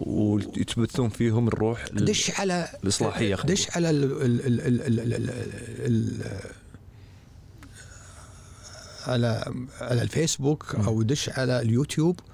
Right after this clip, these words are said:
Speaker 2: واكتب رابطة عبس العالمية.
Speaker 1: يعني نقدر
Speaker 2: زين،
Speaker 1: نشوف.
Speaker 2: واكتب كلمات مبارك دويلة، كلمة مبارك دويلة أو رئيس رابطة عبس العالمية، يجيك توجيه. كل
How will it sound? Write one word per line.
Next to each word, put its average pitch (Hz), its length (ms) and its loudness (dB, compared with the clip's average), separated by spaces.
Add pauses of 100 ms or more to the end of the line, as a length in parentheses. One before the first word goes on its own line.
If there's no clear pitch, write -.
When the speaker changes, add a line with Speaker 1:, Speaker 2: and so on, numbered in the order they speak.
(480)
Speaker 2:
واكتب 208 400 0 (640)
رابطة 156 400 -2
عبس 143 180 -2
العالمية. 156 520 -2 (640)
Speaker 1:
يعني 110 220 -2
نقدر 123 140 4
Speaker 2:
زين، 123 120 4
Speaker 1:
نشوف. - 160 0
Speaker 2:
واكتب 175 240 0
كلمات 139 480 2
مبارك 123 380 0
دويلة، 139 400 0 (160)
كلمة 160 300 2
مبارك 117 380 -2
دويلة 127 400 -2 (320)
أو 127 120 4
رئيس 143 280 2
رابطة 127 300 0
عبس 123 160 -2
العالمية، 131 560 0 (580)
يجيك 247 280 2
توجيه. 190 440 4 (720)
كل 381 120 0